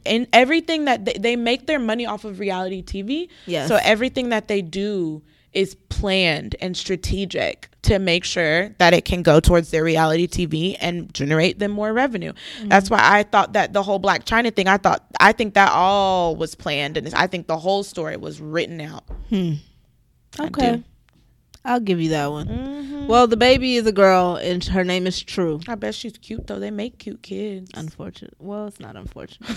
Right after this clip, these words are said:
Speaker 2: <laughs> It's not unfortunate. I think my whole issue, it's like, I'm not, I don't know if I'm mad at the Kardashians. They're not, like, my favorite people in the world. I don't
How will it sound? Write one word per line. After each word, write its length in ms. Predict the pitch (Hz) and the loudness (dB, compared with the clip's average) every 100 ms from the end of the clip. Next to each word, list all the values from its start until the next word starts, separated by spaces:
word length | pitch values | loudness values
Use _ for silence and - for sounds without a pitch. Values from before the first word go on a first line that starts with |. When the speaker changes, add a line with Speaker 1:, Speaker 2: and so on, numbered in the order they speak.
| - | -10
Speaker 2:
<laughs> 20 | - - 719 - 1017 _ _ _ - - - - - - | -12 -12 -14 -18 -20 _ _ _ -20 -14 -14 -14 -14 -12
It's 80 | 226 | -8
not 200 | 220 202 | -4 -4
unfortunate. 420 | 190 175 170 - - - | -4 -6 -8 -18 -20 -10
I 140 | - 320 | -2 -2
think 160 | 381 | -2
my 120 | 320 285 | -2 2
whole 140 | 269 226 | 4 4
issue, 500 | 175 220 240 220 - | 0 -2 -4 -6 -6
it's 160 | - - | -6 0
like, 320 | 254 220 - - | 2 2 -2 -2
I'm 200 | 220 269 | -2 0
not, 200 | 254 196 | 0 0
I 100 | 254 | 0
don't 120 | 285 | -2
know 140 | 240 | -2
if 100 | 233 | -2
I'm 260 | 196 180 175 | -2 -4 -4
mad 240 | 175 175 | -2 -2
at 80 | 190 | -4
the 80 | 202 | -6
Kardashians. 880 | 202 196 196 190 202 226 202 196 202 | -4 -2 0 -2 -4 -6 -6 -8 -6
They're 140 | 185 | -6
not, 220 | 190 196 180 | -4 -2 -2
like, 140 | 185 | -2
my 200 | 185 170 | -4 -8
favorite 380 | - 170 165 160 | -6 -8 -8 -10
people 260 | 170 185 | -10 -8
in 80 | 170 | -8
the 40 | 160 | -6
world. 200 | 165 160 | -4 -2
I 60 | |
don't 260 | 165 160 | -4 -6